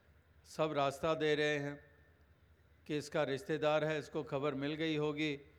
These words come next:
फिर आगे जाता है, फिर रास्ता नहीं मिला, "आगे से हट जाओ, ये जो आगे घटना हुई है वो मेरा रिश्तेदार है।" तो जब वहाँ घटनास्थल पर पहुँच जाता है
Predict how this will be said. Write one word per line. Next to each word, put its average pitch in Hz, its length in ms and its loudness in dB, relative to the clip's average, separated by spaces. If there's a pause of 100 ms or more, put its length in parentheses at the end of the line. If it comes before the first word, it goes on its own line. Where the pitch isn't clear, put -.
(760)
फिर 180 160 2
आगे 165 320 2
जाता 160 380 2
है, 156 180 2
फिर 170 220 -4
रास्ता 165 360 2
नहीं 165 180 -2
मिला, 156 320 0
"आगे 170 320 2
से 175 180 0
हट 160 160 2
जाओ, 160 340 2 (760)
ये 165 140 0
जो 170 220 0
आगे 156 380 4
घटना 147 360 0
हुई 165 260 2
है 170 160 2
वो 160 180 -2
मेरा 156 240 2
रिश्तेदार 165 640 2
है।" 156 260 -2 (1000)
तो 170 100 -2
जब 175 480 0 (520)
वहाँ 160 460 2
घटनास्थल 170 720 -2
पर 170 180 0
पहुँच 170 360 -4
जाता 175 420 4
है 151 320 -2